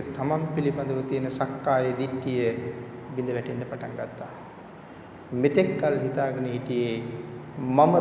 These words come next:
තරම් ශක්තිවන්තයෙක් නැහැ. මම එක්ක දුවන්න පුළුවන් කෙනෙක් නෑ.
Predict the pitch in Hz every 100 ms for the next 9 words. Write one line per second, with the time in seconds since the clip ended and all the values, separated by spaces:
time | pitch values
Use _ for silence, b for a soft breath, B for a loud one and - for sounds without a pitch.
0 | 170 151 160 151 143 - 147 151 139 127
1 | - 120 117 120 113 113 110 - - -
2 | - - 135 131 160 170 160 151 - 127
3 | 135 151 - 143 135 123 143 - 120 117
4 | 120 117 113